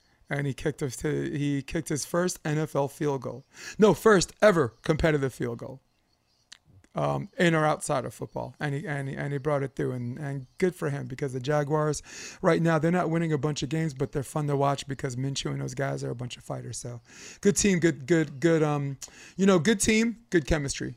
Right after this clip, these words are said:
and, and he's a fit for them. And I hope, I hope Marrone and those guys do well. Uh, also, congratulations to Brendan Clemens. Uh, Duncan, this is, um, volleyball. This is A V P, F I V B, uh, or American Beach Volleyball. Congratulations to Brandon Clemens, Duncan Buttinger,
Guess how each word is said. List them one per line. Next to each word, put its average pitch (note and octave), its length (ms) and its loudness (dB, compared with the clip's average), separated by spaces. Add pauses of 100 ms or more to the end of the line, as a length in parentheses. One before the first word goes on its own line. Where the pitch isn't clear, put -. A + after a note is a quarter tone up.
(120)
and, D3+ 200 -4
and C3+ 160 -2
he's C#3 180 -2
a C3 60 0
fit - 240 -4
for C3+ 100 -6
them. C3 220 -6
And C#3 80 -6
I - 20 -2
hope, C#3 240 -2
I D#3+ 120 4
hope F3 140 4
Marrone C#3+ 360 -2
and C3 80 -2
those B2 120 -2
guys B2 220 -4
do B2 140 -8
well. A#2 200 -8 (600)
Uh, E3+ 320 6
also, A3+ 420 6
congratulations F3+ 720 2
to C3 100 0
Brendan D3 360 0
Clemens. F#3 560 -2 (420)
Uh, D3+ 300 2
Duncan, D3+ 560 0
this - 180 0
is, D3+ 180 0
um, D3+ 280 2
volleyball. F3+ 500 2
This D3 160 -2
is B2 100 -4
A D#3 120 2
V D3 160 -2
P, F3+ 260 -4
F C#3+ 140 -4
I D3+ 100 0
V D3 180 -2
B, E3 320 -2 (480)
uh, C#3 240 4
or C#3 240 2
American C#3+ 400 0
Beach D3 180 0
Volleyball. D3+ 500 2
Congratulations D#3 640 0
to C3+ 80 -2
Brandon E3+ 360 0
Clemens, E3+ 480 -2
Duncan C#3+ 420 -2
Buttinger, C3 560 0